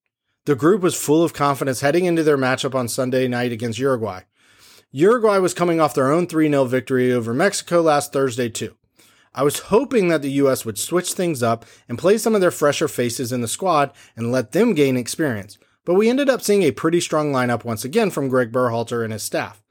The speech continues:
Overall, we lined up in our usual four three three formation, with Sean Johnson getting the starting goal. DeAndre Yedlin was at right back, Joe Scaly at left back,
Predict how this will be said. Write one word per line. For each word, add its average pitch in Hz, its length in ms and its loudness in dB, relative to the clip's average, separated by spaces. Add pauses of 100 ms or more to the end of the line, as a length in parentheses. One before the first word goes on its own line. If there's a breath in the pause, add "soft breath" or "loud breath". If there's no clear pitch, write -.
(720)
Overall, 156 600 2 (680)
we 131 100 -2
lined 170 280 0
up 170 160 4
in 139 80 -2
our 113 180 -4 (300 soft breath)
usual 202 420 2
four 165 240 0
three 160 220 0
three 147 240 -2
formation, 127 600 -4 (240 soft breath)
with 170 160 0
Sean 185 380 0
Johnson 151 380 0
getting 139 240 0
the 131 40 -2
starting 123 360 0
goal. 95 240 -10 (340)
DeAndre 165 460 2
Yedlin 147 440 2
was 135 140 0
at 104 100 -4
right 143 240 0
back, 147 300 0 (180 soft breath)
Joe 120 140 -4
Scaly 170 420 4
at 113 80 -2
left 165 280 0
back, 160 320 -2